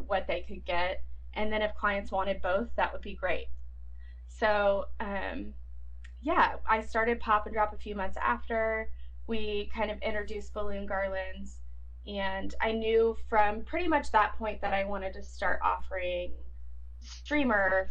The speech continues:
fringe decor as well. And that is just a little bit more costly to invest in up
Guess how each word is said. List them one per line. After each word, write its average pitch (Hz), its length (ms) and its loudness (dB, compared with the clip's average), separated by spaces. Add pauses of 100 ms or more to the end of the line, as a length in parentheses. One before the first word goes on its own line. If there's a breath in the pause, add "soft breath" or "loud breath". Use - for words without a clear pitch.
fringe 196 420 2
decor 190 560 2
as 202 180 -4
well. 190 560 2 (840)
And 196 560 -2 (180)
that 220 260 8
is 220 140 0
just 220 200 -6
a 208 40 -4
little 202 200 2
bit 202 220 2
more 185 520 -2 (600)
costly 240 640 4
to 254 180 2
invest 226 460 4
in 254 200 6
up 240 240 2